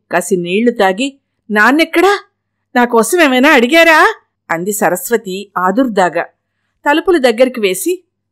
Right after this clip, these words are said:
"ముందు నువ్వు కూర్చోమ్మా," అంటూ తల్లిని మంచం మీద కూర్చోపెట్టి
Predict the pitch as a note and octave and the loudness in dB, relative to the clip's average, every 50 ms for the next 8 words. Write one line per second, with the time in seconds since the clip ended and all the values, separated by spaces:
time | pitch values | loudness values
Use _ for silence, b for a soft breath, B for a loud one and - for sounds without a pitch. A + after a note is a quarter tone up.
0 | _ _ G#3+ F#3 G#3+ A3 A3 A#3 A3 G#3 G3 F#3+ - - A#3+ B3+ A#3+ A#3+ - A#3+ | _ _ -4 -2 0 2 2 0 0 0 -4 -6 -4 -2 -2 -2 0 0 0 0
1 | F3+ E3 E3 E3 E3 - _ _ _ _ _ _ _ _ _ _ _ _ _ _ | 0 0 -4 -6 -8 -10 _ _ _ _ _ _ _ _ _ _ _ _ _ _
2 | F#3+ F#3 F3+ F3 F#3 F3+ E3 _ G3 F#3 F#3 G3 A3 A3 G3 E3+ D#3 D#3+ F3 - | -10 -10 -6 -4 -4 -6 -4 _ -4 -2 0 0 0 -2 -2 -2 -4 -4 -4 -2
3 | - D4 D4 C#4 A3+ F#3+ E3+ - F3 E3+ E3+ - G#3+ G3 - E3+ E3 _ - D#3+ | -2 0 2 2 0 0 -4 -6 -8 -8 -2 -4 -4 -2 -2 -8 -8 _ -12 -14